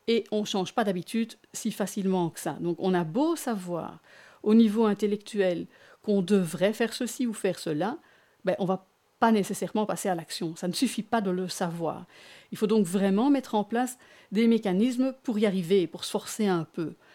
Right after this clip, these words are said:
Et je pense d'ailleurs qu'on va faire un épisode sur ce sujet des bonnes habitudes. Il est aussi bon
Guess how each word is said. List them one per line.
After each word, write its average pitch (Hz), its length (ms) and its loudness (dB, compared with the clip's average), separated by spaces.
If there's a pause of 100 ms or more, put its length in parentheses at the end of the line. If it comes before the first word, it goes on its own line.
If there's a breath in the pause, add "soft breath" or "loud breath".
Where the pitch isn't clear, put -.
(240 loud breath)
Et 185 80 -10
je - 60 -12
pense 214 180 2
d'ailleurs 196 240 2
qu'on 180 140 0
va 165 100 -2
faire 185 240 0
un 180 80 0
épisode 185 440 -2
sur - 240 -10
ce - 420 -6
sujet 190 420 -4
des 202 100 2
bonnes 185 220 0
habitudes. 160 500 -8 (1200)
Il 226 100 2
est 220 40 6
aussi 220 200 2
bon 269 260 6